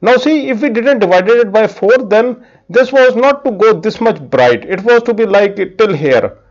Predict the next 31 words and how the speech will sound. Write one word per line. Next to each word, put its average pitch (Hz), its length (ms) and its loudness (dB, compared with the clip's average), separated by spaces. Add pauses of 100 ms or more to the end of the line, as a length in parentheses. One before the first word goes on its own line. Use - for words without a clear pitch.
(300)
The 151 160 0
two 262 220 -4
fifty-five 220 560 0
value 214 280 0
means 247 400 -4
it 185 160 -8
was 214 260 2
to 220 140 0
remain 185 300 0
here 156 300 2
maximum. 104 560 -6 (1080)
Okay, 196 220 -4
the 170 180 0
wire 143 380 2
just 123 300 -4
went 117 220 -8
out. 165 300 -6 (680)
Now 165 140 0
take 220 240 0
a 254 60 4
look. 214 340 0 (600)
Once, 170 400 -2
once 190 260 -2
I 233 80 2
rotate 202 400 0
the 226 140 -2
potentiometer, 208 840 -4 (420)
the 131 120 0
wa-, 151 360 -2
brightness 127 440 -2
increases. 151 540 -6